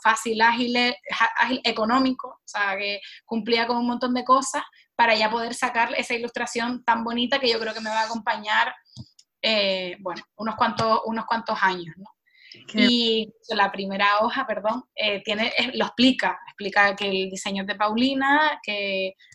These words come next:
Speaker 1: lo que ayuda es a construir una vida con sentido, incluso pone una especie como de lista inspiradora de, puedes escribir el de cuándo, dibujé el de cuándo, hice la lista de la compra, el de cuándo, y entonces, bueno,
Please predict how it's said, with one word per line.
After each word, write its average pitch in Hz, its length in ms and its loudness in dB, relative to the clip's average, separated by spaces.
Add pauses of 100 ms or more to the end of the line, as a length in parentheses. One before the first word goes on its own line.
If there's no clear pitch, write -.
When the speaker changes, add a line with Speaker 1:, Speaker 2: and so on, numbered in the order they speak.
Speaker 1:
lo 208 140 -4
que 214 80 -2
ayuda 214 280 2
es 220 80 0
a 220 60 -2
construir 226 340 -2
una 214 160 0
vida 208 160 -2
con 220 180 -6
sentido, 285 800 2
incluso 208 380 -10
pone 202 200 -8
una 202 260 -12
especie - 260 -14
como 214 160 -8
de 214 100 -2
lista 226 540 2
inspiradora 214 600 -2
de, 208 240 -2 (520)
puedes 220 160 2
escribir 226 220 2
el 208 100 -2
de 214 160 -6
cuándo, 277 480 4 (140)
dibujé 214 540 -2 (120)
el 208 80 -10
de 208 180 -6
cuándo, 247 260 4
hice 269 140 0
la 220 80 0
lista 214 180 -2
de 208 60 2
la 202 120 2
compra, 233 440 0
el 196 100 -4
de 196 140 -8
cuándo, 269 440 2
y 285 100 -6
entonces, - 320 -12
bueno, - 340 -18